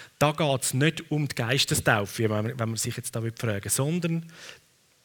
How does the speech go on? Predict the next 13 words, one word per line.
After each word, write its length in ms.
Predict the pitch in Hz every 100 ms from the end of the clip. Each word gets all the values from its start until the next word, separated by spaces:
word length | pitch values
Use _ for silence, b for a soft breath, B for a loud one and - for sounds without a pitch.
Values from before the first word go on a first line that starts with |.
| _ _ -
wenn 220 | 139 131
man 80 | 120
den 100 | 117
Kontext 580 | - 147 170 143 -
anschaut, 600 | 120 127 139 135 135 - B B
beschreibt 560 | - 113 131 160 170 -
da 140 | 131
der 80 | 131
Paulus 680 | - - 120 139 139 - - B B B -
eigentlich, 460 | 117 113 117 - - B B B _ _ _ _ _ _ -
dass 200 | 120 -
uns, 280 | 123 110 - _ _ B B _ _ -
ähm, 400 | 127 117 110 110